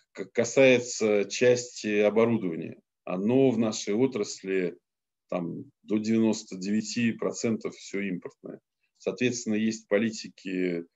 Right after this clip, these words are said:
экспортных страховых агентств, непосредственно производителей, финансирующих организаций. Здесь все понятно. Здесь для тех, рекомендация для тех, кто, э, выходит на эти рынки, одна: следовать, э,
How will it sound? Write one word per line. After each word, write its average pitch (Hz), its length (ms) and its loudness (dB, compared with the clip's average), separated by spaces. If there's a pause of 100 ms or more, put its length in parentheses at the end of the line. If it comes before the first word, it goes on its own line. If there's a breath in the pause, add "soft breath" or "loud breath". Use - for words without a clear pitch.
(300)
экспортных 101 520 -2
страховых 110 560 0
агентств, 110 560 -2
непосредственно 95 680 -6
производителей, 98 720 -4
финансирующих 98 840 -6 (420)
организаций. 104 680 0
Здесь 98 160 -6
все - 160 -12
понятно. 113 600 0 (440)
Здесь 123 540 2
для 104 200 0
тех, 123 300 -2 (320)
рекомендация 104 680 0
для 101 160 0
тех, 107 300 -4
кто, 95 480 -4 (440 soft breath)
э, - 60 -6
выходит 101 560 -2
на 101 160 0
эти 98 180 -4
рынки, 135 400 0
одна: 98 420 2
следовать, 104 760 -4
э, 82 380 -8